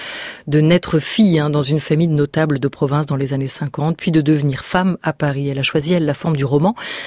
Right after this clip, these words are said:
pour se dévoiler. Vous choisissez, vous, une forme au, au croisement de l'autobiographie, de l'enquête littéraire et de la socio-histoire. Un garçon un peu trop sage, ça c'est la question qu'elle se pose dans sa chronique littéraire du Monde, Camille Laurence, euh, après avoir lu votre livre. Elle dresse pas le parallèle, hein, d'ailleurs, entre vous et elle. Elle, elle se demande si,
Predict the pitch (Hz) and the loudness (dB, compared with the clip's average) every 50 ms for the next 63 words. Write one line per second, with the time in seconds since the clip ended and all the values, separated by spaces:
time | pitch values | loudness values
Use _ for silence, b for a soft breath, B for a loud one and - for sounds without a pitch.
0 | B B - - 147 - - 143 147 143 131 147 147 143 147 185 208 - 175 151 | B B -6 -4 -2 0 0 0 0 0 2 2 2 4 4 2 2 2 0 -4
1 | - - 143 135 139 139 - - 151 135 156 190 196 156 139 - - 180 160 156 | -2 -2 -4 -4 -4 -6 -2 -2 -2 0 2 2 2 2 0 0 0 0 2 2
2 | 143 143 - 156 143 - - 147 143 127 147 156 170 147 143 - - 143 135 139 | 0 2 2 0 -2 0 -2 -2 0 0 0 0 2 0 0 0 0 -2 0 0
3 | 139 131 127 135 131 - - 196 180 147 139 131 - - 139 - - 147 139 143 | 0 0 0 -4 -6 -4 -4 -4 -2 -2 -2 -4 -2 -4 -6 -6 -6 -6 -6 -4
4 | 131 147 170 156 147 131 127 131 - - 170 147 - - 170 147 143 131 - - | -2 -2 -2 -2 -2 -2 -4 -4 0 0 0 2 2 2 0 0 0 -2 -4 -2
5 | - 156 147 151 170 185 - - B B B B B B B B B B 220 202 | 0 0 2 2 0 -2 -4 -8 B B B B B B B B B B 2 4
6 | - 226 202 - - - 277 226 - - 220 220 - - 170 151 - - 175 165 | 4 4 0 0 0 2 2 2 4 4 0 0 2 -2 -2 0 0 2 2 2
7 | 165 156 - - 208 - - 170 156 - 175 - - 226 - 151 139 - 170 151 | 2 2 0 0 0 0 0 -2 -2 -2 -2 -4 -4 -4 -4 -4 0 0 -2 0
8 | - 208 214 208 180 156 143 - 147 147 - - 156 160 185 185 - - 156 143 | 2 2 2 2 2 0 -2 0 -2 -2 0 0 2 2 2 2 0 -4 -4 -2
9 | - 147 135 160 170 156 147 147 143 156 165 165 165 - - 139 139 143 135 143 | 0 0 2 2 2 2 2 2 2 2 2 0 0 -2 -2 -4 -2 -2 -2 -2
10 | 131 131 139 143 143 - - - 156 143 143 B B B B B B B 180 160 | -2 -2 -2 -2 -2 -4 -4 -4 -4 -6 -6 B B B B B B B -4 -4
11 | - - - 160 143 160 151 160 175 190 180 151 - - - 151 151 160 170 151 | -4 -2 -4 -2 0 2 2 2 2 4 2 2 0 2 0 0 0 0 -2 -2
12 | 143 131 147 143 - 180 196 - - - 240 233 - - 165 156 156 151 151 151 | -2 -2 -2 -2 0 0 -2 -2 0 0 -2 0 2 0 0 0 0 0 0 -2
13 | 143 131 135 139 143 147 147 143 143 143 147 147 - - 151 135 151 139 131 139 | -4 -4 -4 -6 -6 -6 -4 -4 -4 -4 -6 -6 -4 -4 -4 -2 -2 -2 -2 0
14 | 135 143 165 185 185 147 147 151 - 147 - - 175 156 165 180 202 - - - | 0 0 -2 -2 -2 -4 -4 -4 -4 -4 -2 -2 -2 0 2 0 0 0 0 -2
15 | 165 | -2